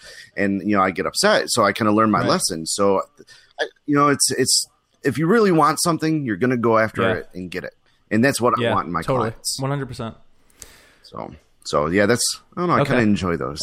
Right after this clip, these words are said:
Speaker 2: All right, cool.
Speaker 1: <laughs>
Speaker 2: I just wanted,
Speaker 1: So.
Speaker 2: I, I knew, I thought, I, I mean, I know that I was doing the right thing, whatever. I'm just curious to see how you handled that too. So, um, I guess I'm on the same page then.
Speaker 1: Mm-hmm.
Speaker 2: So, um, you had a conundrum for me.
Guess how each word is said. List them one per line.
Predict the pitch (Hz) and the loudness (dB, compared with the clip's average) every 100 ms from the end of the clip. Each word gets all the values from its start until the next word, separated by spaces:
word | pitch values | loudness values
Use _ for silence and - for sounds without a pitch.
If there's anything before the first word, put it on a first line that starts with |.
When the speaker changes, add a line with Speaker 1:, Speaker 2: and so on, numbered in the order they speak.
| 131 | 0
Speaker 2:
All | |
right, | 147 - | 0 0
cool. | - 139 151 | 2 2 2
Speaker 1:
<laughs> | - - - | -4 -8 0
Speaker 2:
I | 160 | 2
just | 190 | 4
wanted, | 208 175 | 4 4
Speaker 1:
So. | 185 202 | 4 4
Speaker 2:
I, | 156 - - | 2 -2 -2
I | 165 | 0
knew, | 214 233 | 2 2
I | 160 | 0
thought, | 160 - 254 160 | -2 -2 0 2
I, | 117 123 | 0 -4
I | 170 | 0
mean, | 175 | 2
I | 151 | 2
know | 156 156 | 4 4
that | 143 | 4
I | 127 117 117 127 - | 2 -2 -8 -14 -6
was | 143 135 | -4 0
doing | 156 | 2
the | 131 | 2
right | 123 | 0
thing, | 151 135 | 2 2
whatever. | 127 123 | 2 2
I'm | 127 | 0
just | 120 | -2
curious | - 135 123 | -2 -2 0
to | 120 | -4
see | - | -6
how | 113 | -4
you | 107 107 | -4 -6
handled | 117 107 101 | -8 -10 -10
that | 95 | -10
too. | - 104 | -8 -10
So, | 104 98 98 - - | -8 -8 -10 -12 -14
um, | 101 98 101 - _ | -10 -8 -10 -14 _
I | - | -14
guess | 117 - | -12 -10
I'm | |
on | 107 107 | -10 -10
the | 110 | -10
same | 110 101 | -10 -8
page | 90 - | -8 -8
then. | - 95 | -8 -8
Speaker 1:
Mm-hmm. | |
Speaker 2:
So, | - 113 113 - - - - _ _ - | -4 -4 -6 -18 -20 -20 -20 _ _ -2
um, | 127 123 120 120 120 - - | 0 2 2 0 -2 -6 -6
you | 180 | 0
had | 190 | 0
a | 180 | 0
conundrum | 196 185 180 180 | -2 -4 -4 -6
for | - | -6
me. | 156 | -6